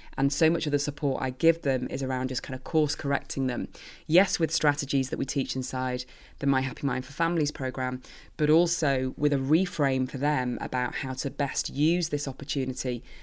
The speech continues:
to help their child to grow. So I want to talk to you today about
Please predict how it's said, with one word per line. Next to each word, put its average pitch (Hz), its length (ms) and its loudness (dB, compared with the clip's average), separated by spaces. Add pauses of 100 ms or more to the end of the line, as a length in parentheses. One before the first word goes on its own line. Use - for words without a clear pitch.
(140)
to - 100 -6
help - 360 -2
their 131 120 -2
child 123 460 -4
to 127 100 -6
grow. 123 360 2 (1120)
So 170 120 2
I 156 60 8
want 185 240 6
to - 80 -4
talk 175 200 0
to - 80 -6
you 147 60 -8
today 131 380 -2
about 131 380 0